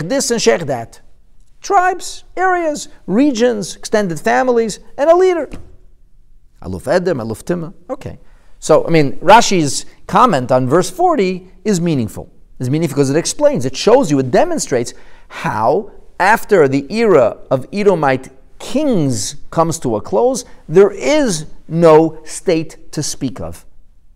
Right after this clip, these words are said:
There are thirteen disparate regions which to some degree manage to get along, but they're really self-governed and independent of each other.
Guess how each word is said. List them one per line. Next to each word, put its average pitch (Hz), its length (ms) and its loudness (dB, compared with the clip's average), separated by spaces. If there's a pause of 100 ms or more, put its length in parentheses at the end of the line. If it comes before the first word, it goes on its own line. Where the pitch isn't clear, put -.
(280)
There 139 160 2
are 135 280 2 (160)
thirteen 175 560 -4
disparate 139 540 -4 (180)
regions 117 600 -6 (280)
which - 400 -8 (140)
to 123 100 -10
some 127 240 -6
degree 117 240 -6
manage 110 380 -8
to - 100 -14
get 101 120 -8
along, 175 440 -2 (200)
but 120 100 -4
they're 123 120 0
really 151 480 -2
self-governed 131 880 0 (1080)
and 123 120 -2
independent 110 540 -6
of 85 140 -8
each - 140 -12
other. 57 200 -14